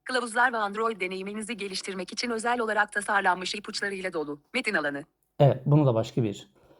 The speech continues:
Speaker 1: Resimli düğme.
Speaker 2: metin bu.
Speaker 1: Resimli düğme. Uygulamalara kolayca göz atmayı, mesaj göndermeyi ve hatta gezinmeyi hayal edin. Metin alanı.
Speaker 2: Evet,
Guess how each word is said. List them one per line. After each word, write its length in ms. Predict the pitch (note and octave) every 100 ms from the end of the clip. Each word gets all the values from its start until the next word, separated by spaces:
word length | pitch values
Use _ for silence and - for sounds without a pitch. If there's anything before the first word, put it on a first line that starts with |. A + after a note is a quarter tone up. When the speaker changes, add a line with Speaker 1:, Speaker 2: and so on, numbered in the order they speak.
| _ -
Speaker 1:
Resimli 400 | G3+ G#3 G#3 G3+
düğme. 300 | F3+ E3+ D3+ _ _ _ _ -
Speaker 2:
metin 320 | A2+ - -
bu. 40 |
Speaker 1:
Resimli 400 | G3+ - G#3 G#3
düğme. 300 | F3+ E3+ D#3 _ _ _ _
Uygulamalara 560 | G#3+ G#3+ A3+ A3 G#3+ A3+
kolayca 420 | A3+ G#3+ G#3 A3+
göz 220 | G#3 G3+
atmayı, 460 | G3 F#3 F3+ F#3 G3 _
mesaj 320 | B3+ A#3+ A#3
göndermeyi 520 | G#3+ F#3 F#3 F#3+ G#3
ve 40 | G#3+
hatta 280 | G#3 G3+ B3+
gezinmeyi 460 | A3+ G3 G3+ G#3
hayal 300 | G#3 G3 G3
edin. 260 | F#3 D#3+ D#3+ _
Metin 200 | B3+ G#3+
alanı. 320 | E3+ D3 C#3+ - _ -
Speaker 2:
Evet, 200 | B2